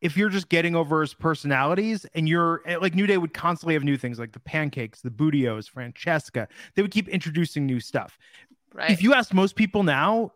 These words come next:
Speaker 1: they would be like, "Oh yeah, New Day." They would mention all these things, New Day rocks. But if you say, "What was their gimmick?" you wouldn't say, "Oh, it's the power of positivity." It's like, "What gimmick?" They're just amazing entertainers and personalities.
Speaker 2: Mm-hmm.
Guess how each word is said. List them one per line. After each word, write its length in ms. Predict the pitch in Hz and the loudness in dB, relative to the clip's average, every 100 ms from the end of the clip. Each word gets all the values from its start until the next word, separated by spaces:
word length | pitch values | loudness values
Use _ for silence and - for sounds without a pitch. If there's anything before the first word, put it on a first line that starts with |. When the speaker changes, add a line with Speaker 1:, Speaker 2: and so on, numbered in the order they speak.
| _ _ _ _ _ _ - | _ _ _ _ _ _ 0
Speaker 1:
they 80 | |
would 80 | 185 | 2
be 60 | 196 | 2
like, 140 | 196 | 2
"Oh 80 | 214 | 0
yeah, 160 | 226 202 | 0 2
New 180 | 190 185 | 2 2
Day." 140 | 165 | 2
They 80 | 160 | 2
would 100 | 151 | 0
mention 240 | 156 156 | 0 0
all 100 | 147 | 0
these 200 | 143 151 | 2 -2
things, 320 | - 151 143 131 | -2 -2 -2 -2
New 140 | 143 | 0
Day 140 | 135 | 2
rocks. 420 | 131 135 160 - - _ _ _ | 2 2 0 -4 -20 _ _ _
But 140 | 185 196 | 0 0
if 120 | 185 | 0
you 60 | 190 | 2
say, 120 | 190 | 4
"What 180 | 180 190 | 4 2
was 100 | 170 | 2
their 120 | 160 | 2
gimmick?" 500 | 147 170 151 123 - | 2 2 0 -4 -10
you 100 | 175 | -2
wouldn't 220 | 165 180 160 | 0 0 0
say, 280 | 160 151 139 | 0 0 0
"Oh, 100 | 165 | 0
it's 120 | 143 | -2
the 80 | 127 | 0
power 240 | 143 143 | 2 2
of 60 | 135 | 0
positivity." 580 | 135 127 - 202 143 143 | -2 0 0 2 2 2
It's 100 | 151 | 0
like, 120 | 135 | -2
"What 180 | 185 196 | -2 0
gimmick?" 240 | 131 120 | -4 -2
They're 140 | 139 135 | 0 0
just 140 | 131 | 0
amazing 340 | 139 139 131 | 0 2 0
entertainers 500 | 135 127 131 131 131 | -2 -4 -4 -4 -4
and 100 | 120 | -6
personalities. 760 | 131 127 139 139 107 - _ - | -4 -4 -2 -4 -4 -10 _ -18
Speaker 2:
Mm-hmm. 340 | 220 208 202 | -16 -16 -18